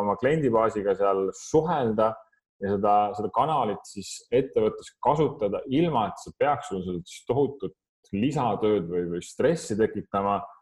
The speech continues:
on täiesti võimalik ja, ja iga, isegi ka väiksema ettevõtte jaoks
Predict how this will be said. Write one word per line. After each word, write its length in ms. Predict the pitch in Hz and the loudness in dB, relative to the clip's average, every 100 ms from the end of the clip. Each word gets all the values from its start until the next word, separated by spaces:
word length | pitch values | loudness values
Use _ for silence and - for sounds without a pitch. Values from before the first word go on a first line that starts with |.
| _ - | _ -4
on 160 | 98 98 | -2 2
täiesti 460 | 113 113 - 92 | 4 2 0 2
võimalik 540 | 95 110 101 87 87 95 | 4 4 2 -2 -4 0
ja, 160 | 92 92 92 92 90 | 2 4 4 2 0
ja 220 | 92 92 92 92 - _ - 123 | 2 4 4 2 -2 _ -6 -4
iga, 240 | 113 110 95 92 82 120 107 | 0 2 2 0 -4 -12 -4
isegi 280 | 98 90 87 | -4 -2 0
ka 100 | 90 | 2
väiksema 400 | 101 101 90 98 | 0 0 -2 -4
ettevõtte 460 | - 90 87 87 | -2 -2 0 0
jaoks 240 | 87 - | 0 -4